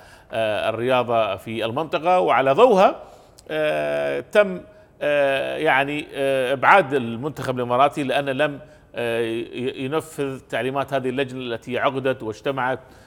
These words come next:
برئاسة القطري سعود المهندي. يمكن الخطأ الذي ارتكبه اتحاد الكرة في اعتقادي أنهم خاطبوا لجنة الاستئناف، برغم أن لجنة الانضباط في الاتحاد الآسيوي اتخذت قرار.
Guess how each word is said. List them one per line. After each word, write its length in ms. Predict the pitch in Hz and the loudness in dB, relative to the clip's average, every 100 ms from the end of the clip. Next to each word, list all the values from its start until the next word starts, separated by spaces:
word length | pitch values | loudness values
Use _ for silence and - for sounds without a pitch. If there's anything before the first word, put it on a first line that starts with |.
| _ 120 | _ -8
برئاسة 640 | 123 123 120 131 123 120 | -4 -2 0 0 -2 -4
القطري 420 | 113 - 123 120 110 | -8 -6 -4 -4 -6
سعود 300 | 120 107 113 | -6 -8 -8
المهندي. 380 | 107 104 104 - - - 269 | -10 -10 -12 -16 -20 -14 -6
يمكن 520 | 339 320 - 123 104 - - _ - | -4 -2 0 0 -6 -18 -20 _ -12
الخطأ 800 | 127 120 113 - 220 170 151 98 | -8 -8 -6 0 2 6 6 4
الذي 340 | 113 117 117 | -4 -4 -4
ارتكبه 420 | 123 - 147 175 139 | -4 -4 -2 0 -2
اتحاد 360 | 127 123 127 | -2 -2 -2
الكرة 260 | 110 139 123 | -4 -4 -4
في 240 | 113 110 | -4 -6
اعتقادي 540 | 95 - 139 123 120 120 - - - - 143 | -6 -4 0 0 -2 -10 -16 -20 -20 -12 -10
أنهم 460 | 143 143 143 135 - _ - | -6 -6 -8 -12 -16 _ -8
خاطبوا 600 | - 202 202 180 160 156 | 4 6 6 2 0 2
لجنة 360 | 156 147 160 156 | 2 0 -4 -6
الاستئناف، 800 | 139 131 - 147 156 127 107 117 | -8 -10 -6 -2 2 2 0 -4
برغم 440 | 131 151 139 139 | 0 0 0 -2
أن 120 | 139 131 - | -6 -6 -14
لجنة 400 | 143 160 175 202 151 | -2 -2 0 -4 -4
الانضباط 460 | 135 131 151 185 | -6 0 2 0
في 100 | - | -2
الاتحاد 380 | 127 113 117 147 | -10 -10 -8 -6
الآسيوي 280 | 135 139 139 | -6 -6 -6
اتخذت 520 | - 208 214 208 - | -4 -2 -2 -4 0
قرار. 220 | 143 127 | 0 0